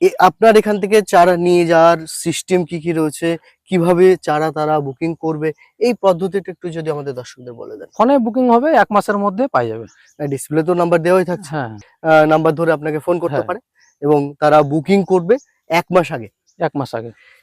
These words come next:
Speaker 1: আহ, বলছি, কি কি জাতের চারা আপনার কাছে পাওয়া যায়?
Speaker 2: গ্রিন
Speaker 1: মেনশন
Speaker 2: লেডি,
Speaker 1: করবেন।
Speaker 2: টপ লেডি, সুইট লেডি, বেবি, ভিয়েতনাম কিং, আম্বার লেডি, আপনার হচ্ছে থাইরয়েড প্লাস।
Speaker 1: আহ, এছাড়াও দেশির কোনো জাত কি পাওয়া যায়?
Speaker 2: হ্যাঁ, শাহি বলে একটা আইটেম আছে।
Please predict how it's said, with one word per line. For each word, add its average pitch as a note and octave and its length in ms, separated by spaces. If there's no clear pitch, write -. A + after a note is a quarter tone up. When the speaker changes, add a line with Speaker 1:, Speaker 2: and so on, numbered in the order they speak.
Speaker 1:
আহ, D#3+ 260
বলছি, F#3+ 320
কি B3 240
কি C#4 180
জাতের D#3+ 400
চারা E3 260
আপনার E3+ 260
কাছে E3+ 220
পাওয়া A#2+ 200
যায়? D3 220
Speaker 2:
গ্রিন D#3+ 120
Speaker 1:
মেনশন G#3+ 140
Speaker 2:
লেডি, G#3 240
Speaker 1:
করবেন। G3+ 220
Speaker 2:
টপ F#3+ 100
লেডি, G3 280
সুইট F#3+ 300
লেডি, F#3+ 300
বেবি, F3 440
ভিয়েতনাম E3+ 500
কিং, F3 420
আম্বার E3 340
লেডি, E3 380
আপনার D#3+ 320
হচ্ছে D#3+ 220
থাইরয়েড D#3+ 380
প্লাস। D#3+ 240
Speaker 1:
আহ, D#3 320
এছাড়াও C4+ 280
দেশির B3 360
কোনো C4 200
জাত B3+ 200
কি B3+ 80
পাওয়া B3+ 220
যায়? C#4+ 120
Speaker 2:
হ্যাঁ, B3+ 120
শাহি F3+ 280
বলে E3 160
একটা C#3+ 160
আইটেম C3+ 200
আছে। B2+ 220